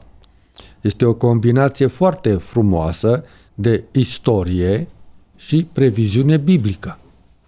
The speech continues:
Ea, în mare parte, este istorie. Dacă nu iei o carte de istorie și nu citești, nu o să înțelegi Apocalipsa. Am multe cărți de istorie acasă și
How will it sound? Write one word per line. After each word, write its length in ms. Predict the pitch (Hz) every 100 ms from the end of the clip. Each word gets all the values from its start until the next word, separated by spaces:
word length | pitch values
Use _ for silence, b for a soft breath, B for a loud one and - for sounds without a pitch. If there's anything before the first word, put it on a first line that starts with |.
| _ _ _ _ _
Ea, 300 | 110 110 139 110
în 180 | 113 92 - - _ _
mare 420 | 104 135 147 101
parte, 380 | - 101 120 139
este 240 | 131 -
istorie. 680 | 156 - - 156 110 73 64 b b b b
Dacă 560 | - 117 117 117 110 101
nu 480 | 107 117 139 156 123
iei 180 | 107 135
o 120 | 117
carte 400 | 104 131 127 113
de 120 | 98
istorie 580 | 98 92 - 120 107 87
și 160 | 78 -
nu 160 | 95
citești, 640 | 120 - 110 90 76 92 - - - _ _ _ _ _ _ _ _ _
nu 100 | 202
o 40 |
să 140 | 190 123
înțelegi 420 | 110 104 95 95
Apocalipsa. 760 | 87 90 - 82 71 - - - _ _ _ _ _ _
Am 380 | - 131 135 139 -
multe 440 | 151 180 151 120
cărți 280 | 107 117 110
de 100 | 98
istorie 400 | 101 - 120 117
acasă 580 | 95 87 104 110 - 151
și 340 | 123 110 98